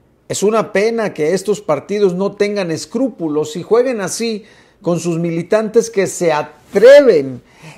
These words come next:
y se dan el tiempo de hacerle frente a esta avalancha gigante llamada cuatro T. Es muy feo que la gente, la misma gente que simpatiza con ellos y no quiere al presidente,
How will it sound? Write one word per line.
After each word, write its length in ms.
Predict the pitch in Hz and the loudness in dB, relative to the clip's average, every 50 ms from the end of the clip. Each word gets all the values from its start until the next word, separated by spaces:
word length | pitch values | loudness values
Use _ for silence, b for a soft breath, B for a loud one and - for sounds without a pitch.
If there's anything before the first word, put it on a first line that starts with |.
| B B | B B
y 140 | 202 190 180 | -2 -2 0
se 180 | 180 214 214 | 4 4 4
dan 180 | 208 233 269 294 | 4 4 0 0
el 280 | 311 294 269 233 185 - | 0 2 2 2 0 -2
tiempo 760 | - - 196 247 262 277 294 311 311 302 - - 247 240 220 | -4 -4 0 2 2 2 2 2 -2 -4 0 4 6 6 6
de 120 | 190 185 | 6 4
hacerle 480 | 175 160 - 226 240 240 240 240 220 196 | 2 2 4 4 4 4 4 2 0 0
frente 580 | - - 233 233 254 269 269 262 - - 226 | 0 0 0 2 2 2 0 0 2 4 4
a 160 | 196 185 196 208 | 4 6 6 6
esta 340 | 240 233 240 - - 254 | 4 4 2 2 2 2
avalancha 1300 | 196 202 170 160 170 175 180 190 196 202 208 220 247 233 233 240 247 240 240 226 190 - - 226 208 190 156 | 2 2 2 0 -2 -2 -2 -2 -2 -2 -2 -2 -4 -2 -2 -2 -2 0 -2 -2 -4 -6 -4 -4 -2 -2 -4
gigante 960 | - - 190 208 196 170 175 208 233 247 269 269 262 254 233 - 208 180 156 | -8 -8 -6 -6 -4 0 0 2 2 2 0 0 0 -2 -4 -2 -2 -2 0
llamada 480 | 160 156 151 160 185 196 190 175 151 - | 0 -2 -2 -2 -2 0 -2 -2 -2 -2
cuatro 460 | 175 180 180 175 - 175 156 143 143 | 0 0 0 0 -2 -4 -6 -6 -6
T. 300 | - 175 196 196 180 - _ b b b b b b b b b b b b b b b - | -8 -10 -10 -10 -10 -14 _ b b b b b b b b b b b b b b b -14
Es 160 | - 123 139 | -12 -8 -4
muy 160 | 165 165 156 | -2 -2 -2
feo 300 | 139 151 175 185 185 175 | 2 4 4 4 4 2
que 120 | 175 160 | 0 0
la 160 | 147 135 135 131 | 0 0 -2 -4
gente, 680 | - - 180 185 196 190 165 - - - - - _ _ b b b b b b b b | -6 -6 -6 -4 -4 -6 -8 -10 -12 -16 -16 -16 _ _ b b b b b b b b
la 180 | - 123 135 | -10 -8 -4
misma 420 | 165 196 254 285 285 262 240 226 185 | -2 -2 0 0 0 -2 -2 -2 0
gente 320 | - 233 254 240 208 208 | 2 2 2 4 2 0
que 100 | - 170 | 0 -2
simpatiza 600 | - 170 165 143 151 165 165 226 220 190 226 214 | -4 -6 -6 -2 -2 -2 -2 -2 -2 -2 -2 -2
con 180 | 220 175 170 185 | -2 -4 -4 -2
ellos 340 | 208 220 220 208 185 147 | -2 -2 0 0 -2 -2
y 60 | 170 170 | -2 -4
no 200 | 180 208 202 - | -4 -4 -2 2
quiere 240 | - 233 233 226 | 6 6 8 8
al 100 | 208 185 | 6 4
presidente, 800 | - 175 156 143 143 175 180 214 233 240 220 - 254 247 - - | 2 -2 -6 -6 -4 -4 -2 -2 -2 -2 -2 0 -2 -2 -2 -4